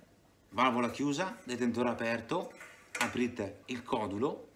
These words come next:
leggermente fin quando comincia a uscire un po' di acqua, non svitatelo tutto di colpo perché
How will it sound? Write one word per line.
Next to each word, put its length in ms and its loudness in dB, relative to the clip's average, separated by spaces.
leggermente 720 0
fin 200 -8
quando 260 -2
comincia 400 -4
a 40 -4
uscire 280 -4
un 80 -4
po' 140 -8
di 100 -2
acqua, 480 -2
non 240 6
svitatelo 720 0
tutto 380 -4
di 120 -2
colpo 420 0
perché 520 0